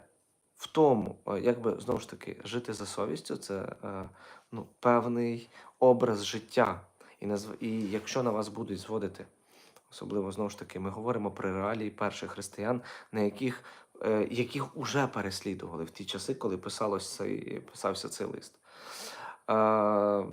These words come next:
тобто, якщо ти живеш, знову ж таки, за, м, християнським вченням,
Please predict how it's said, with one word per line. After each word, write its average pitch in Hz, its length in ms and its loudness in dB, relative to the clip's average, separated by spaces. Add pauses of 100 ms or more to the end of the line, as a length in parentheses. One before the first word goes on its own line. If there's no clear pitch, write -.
(280)
тобто, 107 600 0 (440)
якщо 117 300 -4
ти 123 140 -4
живеш, 95 380 -2
знову 95 200 -6
ж - 120 -14
таки, - 280 -12
за, 92 340 -8 (840)
м, - 480 -10 (400)
християнським 95 720 -6
вченням, 85 440 -2